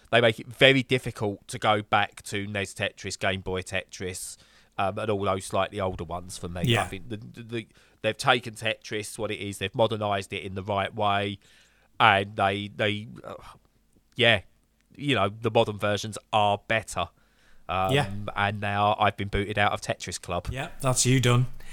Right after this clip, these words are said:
Speaker 2: Get hung, drawn and quartered. They, they probably, like, cut you into bits and then drop you down a well so that you fit perfectly symmetrically.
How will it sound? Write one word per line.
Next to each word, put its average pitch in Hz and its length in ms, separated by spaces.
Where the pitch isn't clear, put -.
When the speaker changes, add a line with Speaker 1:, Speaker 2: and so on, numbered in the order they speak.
Speaker 2:
Get - 120
hung, 131 280
drawn 127 240
and 120 80
quartered. 127 400
They, 165 140
they 151 100
probably, 160 340
like, 135 320
cut - 220
you 156 80
into 147 200
bits 131 360
and 123 80
then 120 100
drop 127 280
you 127 60
down 127 240
a 117 40
well 120 300
so 117 180
that 120 100
you 120 120
fit - 320
perfectly 123 400
symmetrically. 120 580